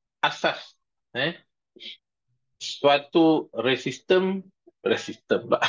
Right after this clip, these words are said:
<laughs> Suatu resistant become support. Suatu resistant, iaitu di sini, menjadi support di sini. Ah, dia satu ulangan. Begitu juga, tuan-tuan,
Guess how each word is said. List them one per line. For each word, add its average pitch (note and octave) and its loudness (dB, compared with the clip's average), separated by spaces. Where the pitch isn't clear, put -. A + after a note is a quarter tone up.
<laughs> D#3 -14
Suatu F3 4
resistant F3 2
become B2 -2
support. - -4
Suatu A#2 2
resistant, E3 0
iaitu A2+ 4
di G#2+ 0
sini, G2+ -6
menjadi F#3 2
support G#3 0
di F#2 -14
sini. F#2 -10
Ah, C3+ 2
dia B2 2
satu A#2+ -2
ulangan. F#3 2
Begitu G#3 2
juga, D3+ 4
tuan-tuan, F#2+ -4